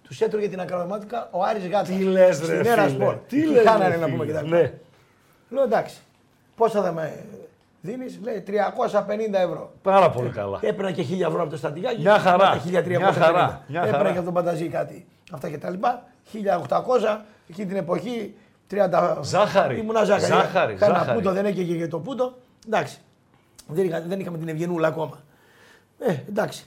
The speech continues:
Speaker 1: πάω εκεί που λες. Ε, ο Πετρουλάκης τι να πει, αφού το λέει ο Παρασίδης.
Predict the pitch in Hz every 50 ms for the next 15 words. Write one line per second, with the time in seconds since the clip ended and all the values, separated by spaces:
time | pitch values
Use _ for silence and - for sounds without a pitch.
0 | _ - 214 202 185 156 147 135 - 185 143 156 185 247 247 - - - - _
1 | _ _ _ _ _ _ _ _ - 254 240 202 160 175 151 - 190 262 - 180
2 | 165 202 180 143 139 185 165 143 165 185 180 180 180 175 156 147 143 147 143 220
3 | 226 226 214 196 -